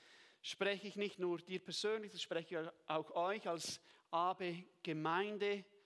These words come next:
als ganze Gemeinde zu, dass ihr ja auch in Zukunft von Gott immer wieder Großes erwarten, groß träumen, groß visionär denken, große Projekte anpacken, aber vor allem auch groß glauben dürft.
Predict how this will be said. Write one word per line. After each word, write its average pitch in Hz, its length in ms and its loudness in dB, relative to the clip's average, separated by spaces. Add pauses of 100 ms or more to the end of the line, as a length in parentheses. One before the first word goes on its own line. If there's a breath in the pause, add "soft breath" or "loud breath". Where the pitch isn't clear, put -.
(100)
als - 160 -6
ganze 185 280 2
Gemeinde 180 460 0
zu, 180 380 -2 (800 loud breath)
dass 175 240 2
ihr 190 180 2 (1400)
ja 240 260 2
auch 233 100 0
in 233 120 -6
Zukunft 240 720 -4
von 175 400 -2
Gott 226 300 -2
immer 220 240 -6
wieder 180 180 -8
Großes 196 600 -4
erwarten, 170 760 -6 (640 soft breath)
groß 196 480 0
träumen, 175 580 -4
groß 185 360 0
visionär 180 420 -2
denken, 170 460 -4
große 185 520 0
Projekte 165 680 -2
anpacken, 165 560 -6
aber 143 140 -6
vor 151 160 -6
allem 180 240 2
auch 156 160 -4
groß 151 320 -8
glauben 143 400 -6
dürft. - 420 -16